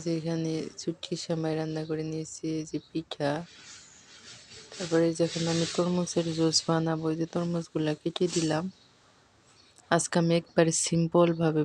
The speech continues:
বানাবো। আর তরমুজগুলা মাশাআল্লাহ অনেক মিষ্টি ছিল। এই যে এখানে তরমুজ দিয়েছি, তারপরে এই যে পুদিনা পাতা, সামান্য লবণ, চাইলে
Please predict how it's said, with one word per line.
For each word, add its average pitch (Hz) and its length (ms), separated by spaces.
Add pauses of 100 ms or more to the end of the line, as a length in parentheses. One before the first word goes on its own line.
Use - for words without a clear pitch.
বানাবো। 151 360 (1600)
আর 180 180
তরমুজগুলা 185 540 (200)
মাশাআল্লাহ 170 400
অনেক 170 240
মিষ্টি 180 300 (160)
ছিল। 156 180 (3750)
এই 160 120
যে 170 120
এখানে 170 240 (440)
তরমুজ 175 580 (680)
দিয়েছি, 160 500 (180)
তারপরে 151 380
এই 151 80
যে 160 140
পুদিনা 175 480
পাতা, 160 380 (360)
সামান্য 156 380 (180)
লবণ, 165 440 (880)
চাইলে 160 300